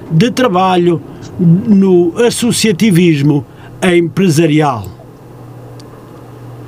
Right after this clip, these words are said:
Muito obrigado, senhor Eduardo Pegado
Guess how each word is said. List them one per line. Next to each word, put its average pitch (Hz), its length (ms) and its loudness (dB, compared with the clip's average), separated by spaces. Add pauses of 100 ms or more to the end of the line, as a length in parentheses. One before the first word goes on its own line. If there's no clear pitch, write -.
(1700)
Muito 285 220 2
obrigado, 190 540 0
senhor 190 280 0
Eduardo 165 600 2
Pegado 147 480 -2